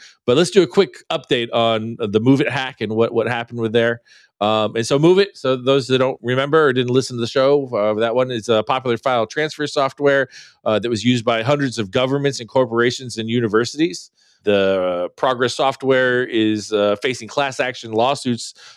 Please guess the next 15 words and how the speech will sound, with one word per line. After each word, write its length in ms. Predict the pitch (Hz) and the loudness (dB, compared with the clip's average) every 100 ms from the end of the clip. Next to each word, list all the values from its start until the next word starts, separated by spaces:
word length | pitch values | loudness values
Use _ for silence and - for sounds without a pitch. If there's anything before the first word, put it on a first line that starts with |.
| _ | _
uh, 160 | 101 104 | 0 0
about 220 | 104 107 | 2 0
the 80 | 104 | -2
backlash 680 | 92 123 131 127 120 123 - | -4 -6 -2 0 0 -2 -6
of 160 | 117 101 | -6 -2
the, 320 | 104 104 101 | 0 0 0
the 200 | 107 101 | 2 2
vulnerability 640 | 104 123 117 120 123 139 | 2 2 2 2 2 2
that 100 | 131 | 0
was 160 | 110 - | -2 -4
found 320 | 123 120 123 | -2 -2 -2
and 80 | 107 | -4
exploited 640 | 104 - 113 127 139 143 | -6 -4 0 0 0 -4
in 100 | 143 | 0
MoveIt. 360 | 147 147 190 | 2 2 2